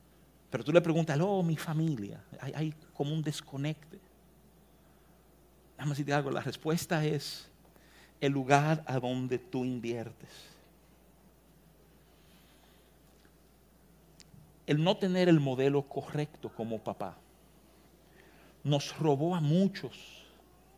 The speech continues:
aprender a ser abundantemente generosos desde pequeños. Déjame decirte algo, o-, oye, oye, te lo voy a decir.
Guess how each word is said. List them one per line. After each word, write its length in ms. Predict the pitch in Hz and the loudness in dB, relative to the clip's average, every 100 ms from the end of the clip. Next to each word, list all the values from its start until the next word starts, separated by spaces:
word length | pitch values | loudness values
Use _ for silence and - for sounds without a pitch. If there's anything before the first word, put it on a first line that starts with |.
| - - - - - - - - - - | -20 -20 -20 -20 -20 -20 -20 -20 -20 -6
aprender 880 | 151 - 160 156 147 180 214 220 180 | -2 2 4 4 4 2 4 4 2
a 100 | 135 | 0
ser 480 | - 165 156 143 - - - - _ - | 0 2 2 0 -6 -20 -20 -20 _ -6
abundantemente 1400 | 147 143 151 143 170 196 185 175 151 139 156 160 147 147 | -2 0 0 2 2 4 2 0 -2 -2 0 0 -2 -4
generosos 880 | 127 139 131 127 135 - - - - - - 117 | -6 -4 -2 -2 -2 -6 -14 -16 -20 -20 -14 2
desde 340 | 143 139 135 | 4 4 -2
pequeños. 880 | - 135 - 143 120 104 - - - - - - - - - _ - - - - - _ _ _ _ _ _ | -4 -6 -6 -6 -8 -14 -18 -20 -20 -20 -20 -20 -20 -20 -20 _ -20 -20 -20 -20 -20 _ _ _ _ _ _
Déjame 300 | 135 160 196 | 0 4 6
decirte 400 | 165 - 170 160 | 4 4 0 4
algo, 240 | 143 165 - | 6 4 2
o-, 140 | 143 | 0
oye, 300 | 151 151 92 - | 4 2 2 -6
oye, 180 | 127 117 | -6 -4
te 80 | 117 | -2
lo 80 | |
voy 100 | 127 | 2
a 40 | 170 | 2
decir. 340 | 160 135 104 | 2 -2 -6